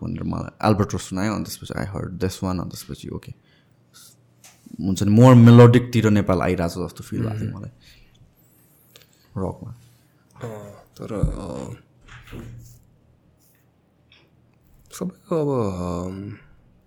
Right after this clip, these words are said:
Speaker 2: ट्रान्जिसन फेज भनौँ न, अनि पछि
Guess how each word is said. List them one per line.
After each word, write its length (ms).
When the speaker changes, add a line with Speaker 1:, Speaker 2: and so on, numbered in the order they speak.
Speaker 2:
ट्रान्जिसन 480
फेज 380
भनौँ 340
न, 140
अनि 200
पछि 600